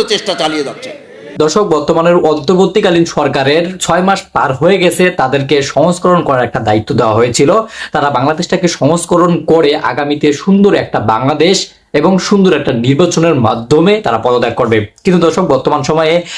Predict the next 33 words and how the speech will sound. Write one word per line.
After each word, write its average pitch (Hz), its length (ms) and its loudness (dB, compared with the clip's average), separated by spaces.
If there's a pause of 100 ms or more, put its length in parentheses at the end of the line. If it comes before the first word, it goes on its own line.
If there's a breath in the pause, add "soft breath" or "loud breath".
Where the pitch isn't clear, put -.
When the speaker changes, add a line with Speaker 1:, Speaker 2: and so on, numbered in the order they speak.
(120 loud breath)
Speaker 2:
এমন 160 380 2
কিছু 196 220 -2
কাহিনী 143 380 0
চলতেছে, 170 480 0
এমন 131 440 2
কিছু 175 280 0
কাহিনী 131 380 0
ঘটে 127 240 0
যাচ্ছে, 185 360 0
যে 131 160 2
কাহিনীগুলোর 156 760 -2
কারণে 160 460 0 (140)
অন্তর্বর্তীকালীন 170 800 0
সরকারের 139 560 0
উপর 160 220 0
থেকে 185 240 -2
মানুষের 117 360 0 (160)
বিশ্বাস 135 360 -2
চলে 117 200 2
যাচ্ছে। 110 420 0 (260 loud breath)
অনেকেই 147 460 2
এখন 175 380 0 (320 loud breath)
প্রধান 190 300 2
উপদেষ্টা 180 380 0
ডক্টর 143 320 -2
ইউনূসকে 151 440 -2
নিয়েও 143 200 2
প্রশ্ন 139 340 -4
করতেছে 120 360 -2
যে 127 60 0
ডক্টর 120 280 0
ইউনূস 139 260 -2
এসব 131 200 -2